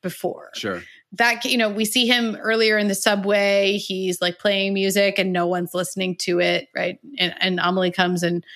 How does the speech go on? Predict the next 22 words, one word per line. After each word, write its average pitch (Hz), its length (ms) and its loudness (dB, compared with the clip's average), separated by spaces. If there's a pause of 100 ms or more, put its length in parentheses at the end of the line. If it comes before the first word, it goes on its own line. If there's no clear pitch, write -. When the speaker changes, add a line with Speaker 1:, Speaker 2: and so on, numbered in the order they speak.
(300)
Speaker 1:
gives 330 160 4
him 339 120 4
a 311 40 2
coin, 240 720 2
right? 202 280 0
But 196 80 -12
then 190 160 0
kinda 185 220 -2
just, 190 200 -4
like, 185 200 -2
moves 175 280 0
on. 175 600 0 (340)
Um, 208 420 2
and 254 200 2
we 285 80 4
see 349 240 2
him 349 120 4
in 330 80 4
the 294 80 4
neighborhood 240 540 2
too, 262 460 0
and, 202 220 -2